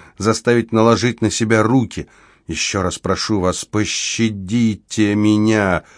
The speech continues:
Я только с виду кажусь живой и веселой. В глубине моей души таится безмерная печаль,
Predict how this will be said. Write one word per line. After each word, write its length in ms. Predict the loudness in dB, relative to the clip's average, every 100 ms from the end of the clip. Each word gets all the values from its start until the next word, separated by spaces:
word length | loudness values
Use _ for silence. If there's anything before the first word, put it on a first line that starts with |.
| -20 -20 -20 -10
Я 200 | -8 -6
только 320 | -6 -6 -6
с 160 | -6 -6
виду 260 | -4 -4
кажусь 360 | -6 -4 -4 -4
живой 400 | -6 -4 -2 -2
и 20 |
веселой. 560 | -2 -4 -2 -2 -2 -8 -20 _ -10
В 120 | -4
глубине 520 | -2 0 0 2 2
моей 320 | 2 0 0
души 520 | -2 -6 -4 -2 -2 -4 _ -4
таится 480 | 0 0 -2 -4
безмерная 640 | -4 -2 0 2 2 0 -2
печаль, 580 | -4 -6 0 0 0